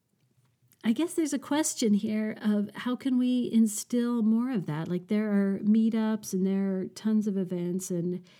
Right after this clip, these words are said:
you know, usually in the bigger cities and towns, there's, you can find something to do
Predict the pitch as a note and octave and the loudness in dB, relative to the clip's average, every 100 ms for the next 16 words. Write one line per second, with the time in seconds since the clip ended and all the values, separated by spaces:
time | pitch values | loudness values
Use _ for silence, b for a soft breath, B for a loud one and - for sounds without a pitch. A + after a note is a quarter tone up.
0 | B B - _ _ - - - - G3 | B B -20 _ _ -20 -10 -4 2 4
1 | F#3+ F#3 G#3+ G#3 G3+ G3 F#3+ F#3+ G3 F#3+ | 4 2 4 4 4 4 4 4 2 0
2 | G3 - G3 F#3+ F#3 F3 E3+ F#3 F3+ F#3+ | -2 0 0 2 0 -2 -4 -4 -2 -2
3 | G3 F#3+ A3 G#3+ G#3+ A3+ G#3+ A3 G#3 F#3+ | -2 -2 -2 0 0 2 0 0 0 -2
4 | F#3+ G3 G3+ F3 | -2 -2 0 0